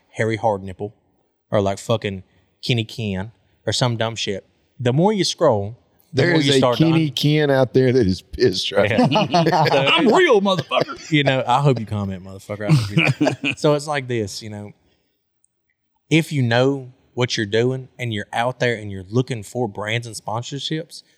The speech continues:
Speaker 1: you should be able to understand the difference between a bullshit company and a real company and a bullshit guy asking for a sponsor and not. 'Cause I'll have people reach out to me and say, "Hey,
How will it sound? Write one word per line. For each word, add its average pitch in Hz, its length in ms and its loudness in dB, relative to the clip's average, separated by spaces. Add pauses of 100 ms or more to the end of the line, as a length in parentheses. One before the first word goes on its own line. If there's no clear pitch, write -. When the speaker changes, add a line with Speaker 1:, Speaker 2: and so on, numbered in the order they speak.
(140)
Speaker 1:
you 131 420 0
should 123 460 -2
be 117 220 -10
able 123 320 -2
to 120 180 -12
understand 113 540 -6
the 107 40 -8
difference 117 480 -8 (300)
between 107 300 0
a 87 40 -6
bullshit 131 540 -2
company 175 460 -8 (340)
and 120 140 0
a - 20 2
real 139 240 4
company 107 540 -4 (240)
and 107 120 -6
a 95 40 -4
bullshit 151 680 0
guy 131 380 0
asking 120 320 -4
for 123 120 -6
a 120 60 -6
sponsor 127 400 -8
and 104 160 -10
not. 101 240 -8 (320)
'Cause 117 120 2
I'll 170 120 4
have 226 140 0
people 135 260 0
reach 131 260 -2
out 110 200 -2
to - 100 -12
me 107 600 -2 (680)
and 113 140 0
say, 110 220 -2
"Hey, 113 560 -2